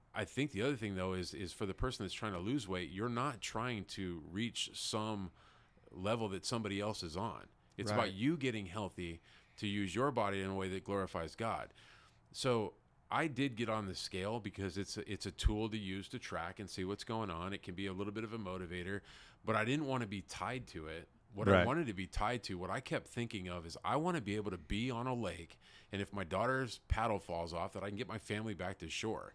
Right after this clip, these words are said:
Speaker 2: Mm-hmm.
Speaker 1: I wanna be able to do that kind of stuff. Uh, and I, the size of my clothes or, or what the scale says is not what's doing that. It's probably an indicator if I'm getting closer to that or further away from that. But those are the goals I wanna have.
Speaker 2: Mm-hmm.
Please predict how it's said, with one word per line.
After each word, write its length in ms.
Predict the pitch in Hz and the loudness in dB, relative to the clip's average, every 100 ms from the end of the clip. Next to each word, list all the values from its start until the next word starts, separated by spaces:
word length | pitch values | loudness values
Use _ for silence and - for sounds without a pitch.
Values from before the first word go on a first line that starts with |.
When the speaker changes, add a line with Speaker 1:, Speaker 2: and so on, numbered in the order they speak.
| - | -10
Speaker 2:
Mm-hmm. 140 | 98 101 - | -10 -8 -4
Speaker 1:
I 40 | |
wanna 160 | 98 107 | -2 0
be 80 | 110 | 0
able 80 | 101 | 0
to 40 | |
do 100 | 101 | 0
that 240 | 98 101 | 0 -2
kind 160 | - 85 | -4 -8
of 80 | 71 | -8
stuff. 360 | - 60 - - - - - | -8 -8 -10 -14 -18 -10 -2
Uh, 200 | 95 - | 0 0
and 120 | 101 | -2
I, 100 | 101 - - 64 65 90 | -4 -6 -14 -16 -16 -8
the 80 | 98 | -2
size 380 | - 98 117 110 | 0 0 0 -2
of 80 | |
my 100 | 107 | -4
clothes 500 | 92 - 113 117 120 | -6 -2 0 2 0
or, 200 | 92 87 73 | -2 -6 -6
or 180 | 92 80 | -10 -6
what 200 | 92 107 | -4 -4
the 80 | 98 | -4
scale 240 | - 110 | -4 -2
says 260 | 110 113 90 | 0 0 0
is 160 | 90 82 | -2 0
not 320 | 110 127 85 | 0 0 -2
what's 220 | 95 - | -6 -4
doing 360 | 90 101 92 85 | -2 -2 -2 -2
that. 360 | 101 85 87 - | -2 -2 -4 -8
It's 180 | 95 - | -10 -6
probably 300 | - 107 110 | -2 0 0
an 60 | |
indicator 500 | 104 113 - 110 107 101 | -2 -4 -4 -4 -2 -2
if 80 | |
I'm 100 | 101 | -2
getting 220 | 101 104 101 | -4 -4 -4
closer 400 | - 110 110 101 | -2 -2 -2 -2
to 80 | |
that 220 | 92 95 104 | 0 0 0
or 40 | |
further 280 | 90 101 90 | 0 0 0
away 180 | 92 127 | 0 0
from 160 | 92 | -2
that. 240 | 87 87 85 - - | -4 -4 -6 -12 -8
But 160 | 95 - | -4 2
those 260 | 123 147 | 4 4
are 60 | 123 | 2
the 100 | 92 | 0
goals 300 | 92 98 85 | 0 0 0
I 60 | |
wanna 260 | 87 87 76 | -2 -2 -4
have. 380 | 82 69 50 - | -6 -8 -10 -14
Speaker 2:
Mm-hmm. 220 | 101 95 | -14 -14